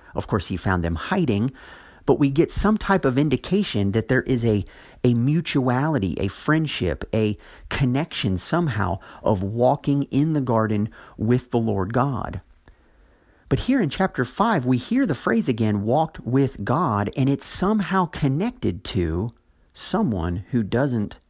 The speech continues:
face death. We're not told exactly what that means. We're not told what exactly to infer from it.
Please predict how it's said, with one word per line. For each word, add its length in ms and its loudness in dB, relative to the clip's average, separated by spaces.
face 640 -4
death. 400 -4
We're 80 0
not 160 4
told 160 2
exactly 400 0
what 160 0
that 160 0
means. 420 -2
We're 100 2
not 160 4
told 180 0
what 160 4
exactly 440 0
to 180 -2
infer 360 0
from 260 0
it. 180 -6